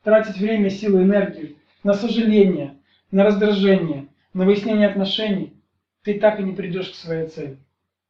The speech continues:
ты потеряешь эту возможность. Выработай себе привычку действовать по принципу тех, кто катается на льду. Если довелось упасть, поднимайся, отряхивайся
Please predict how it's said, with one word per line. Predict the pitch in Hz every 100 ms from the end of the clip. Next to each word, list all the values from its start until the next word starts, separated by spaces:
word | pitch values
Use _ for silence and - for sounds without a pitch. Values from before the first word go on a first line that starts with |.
| _ 196
ты |
потеряешь | 208 202 190 190 185 -
эту | - 165 156
возможность. | 165 160 170 151 139 131 _ _ _ _ _ _ _ _ _ _ _ _ -
Выработай | 170 262 214 214 196
себе | 196 214
привычку | 214 208 240 - 202
действовать | 170 240 226 185 160 - _ _ _ _ -
по | 151
принципу | 202 220 214 190
тех, | 170 220
кто | 202
катается | 170 180 185 180 170
на | 170
льду. | 165 143 135 _ _ _ _ _
Если | 190 240 240 208
довелось | 196 190 180 214
упасть, | - 240 247 - _ _ _ _ _ _ -
поднимайся, | 208 233 254 262 - 262 -
отряхивайся | 180 175 220 226 202 190 208